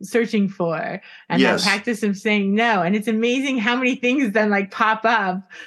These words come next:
Speaker 1: that you, and that at least I recently have had to say no to, 'cause I'm like, "This is not what I want to be doing. I know that."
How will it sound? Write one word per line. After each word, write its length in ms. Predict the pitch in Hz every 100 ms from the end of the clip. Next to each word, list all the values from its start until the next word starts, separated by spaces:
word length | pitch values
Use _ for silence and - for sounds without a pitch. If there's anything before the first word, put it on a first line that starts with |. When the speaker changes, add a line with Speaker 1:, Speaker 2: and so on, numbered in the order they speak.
| -
Speaker 1:
that 200 | 196 202
you, 300 | 208 214 214 214
and 200 | 214 190
that 240 | 190 175
at 120 | - 180
least 180 | 196
I 140 | 196 170
recently 400 | 175 202 208 190
have 120 | 214
had 180 | 208 208
to 80 | 208
say 220 | 208 190
no 320 | 190 220 247
to, 240 | 247 208 185
'cause 120 | 185
I'm 80 | 185
like, 200 | 175 170
"This 180 | 196
is 140 | 226 208
not 420 | 208 202 202 202
what 140 | 196
I 80 | 190
want 160 | 185 185
to 40 |
be 120 | 190
doing. 460 | 180 196 196 190 190
I 140 | 165
know 300 | 170 185 190
that." 320 | 185 185 185